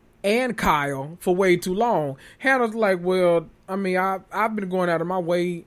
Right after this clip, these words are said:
to talk about how great y'all seem, so I don't know what the fuck you're talking about."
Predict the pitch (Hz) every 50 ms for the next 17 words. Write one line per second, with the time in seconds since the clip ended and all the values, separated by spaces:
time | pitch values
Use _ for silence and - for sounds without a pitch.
0 | _ _ - 165 143 - 185 170 160 160 160 151 156 160 147 139 135 131 165 175
1 | 175 160 - - 151 131 127 123 - - 156 143 139 135 131 - 156 160 160 160
2 | 156 151 147 131 123 - 143 135 123 127 117 - 180 151 147 139 123 117 120 120
3 | 117 113